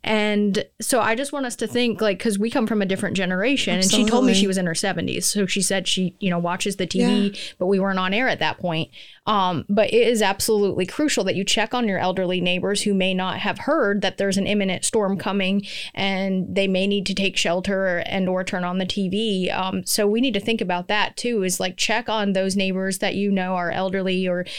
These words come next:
Speaker 1: family members that maybe they don't have a smartphone with an alert system on it,
Speaker 2: Mm-hmm.
Speaker 1: or they're just not up to speed on, on, um, the latest weather alerts. So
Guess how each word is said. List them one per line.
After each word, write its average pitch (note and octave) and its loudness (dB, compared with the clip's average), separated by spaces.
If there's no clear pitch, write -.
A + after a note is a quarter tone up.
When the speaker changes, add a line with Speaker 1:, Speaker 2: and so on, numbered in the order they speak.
Speaker 1:
family A#3 2
members F#3+ 0
that F#3 0
maybe G#3 0
they G3 0
don't G3 -2
have B3 -2
a G#3 0
smartphone F#3 0
with F#3 -2
an F#3 0
alert F3 -2
system F#3 -6
on G#3 -6
it, G#3+ -2
Speaker 2:
Mm-hmm. A#3+ -10
Speaker 1:
or A3 2
they're G#3 2
just G3+ 0
not G3+ -2
up G#3 -2
to G#3 0
speed A3 -2
on, F#3+ -2
on, G#3 0
um, A3 0
the G#3 2
latest G3+ -2
weather G3+ 0
alerts. G#3+ -2
So G3 0